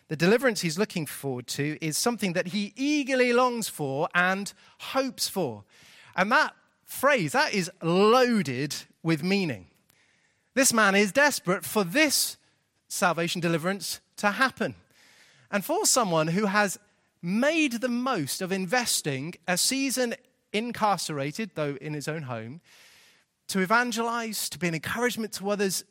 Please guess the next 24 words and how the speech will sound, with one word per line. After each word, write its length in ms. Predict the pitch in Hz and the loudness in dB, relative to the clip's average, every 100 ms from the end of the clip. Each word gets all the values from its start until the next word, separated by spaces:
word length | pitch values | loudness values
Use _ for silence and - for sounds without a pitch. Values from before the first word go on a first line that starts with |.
| - | -14
it 80 | - | -10
seems 400 | - 320 381 233 | -6 -6 -4 -4
like 200 | 175 175 | -2 2
that 220 | 262 233 | 2 2
kind 200 | - 220 | -2 -2
of 80 | 202 | 0
longing 300 | 233 196 165 | 0 0 -4
is 100 | - | -4
describing 560 | 180 - 208 196 185 | -4 0 0 0 -2
more 560 | 208 294 214 139 147 170 - - | -2 0 0 0 -2 -6 -12 -8
than 160 | 175 196 | -4 0
you 100 | 196 | 0
might 360 | 220 254 220 - _ - | 0 -2 -4 -10 _ -8
express 640 | 185 - - 165 170 - | -6 -6 -6 -6 -6 -6
if 120 | 175 | -4
actually 340 | 214 - - 147 | -4 -4 -8 -8
you 180 | 165 | -6
were 100 | 175 | -8
so 220 | 165 175 175 | -6 -4 -4
invested 480 | 170 135 - 143 | -6 -8 -8 -10
right 220 | 131 127 113 | -8 -8 -8
where 120 | 123 | -10
you 200 | 135 226 | -8 -8
are. 180 | 143 | -8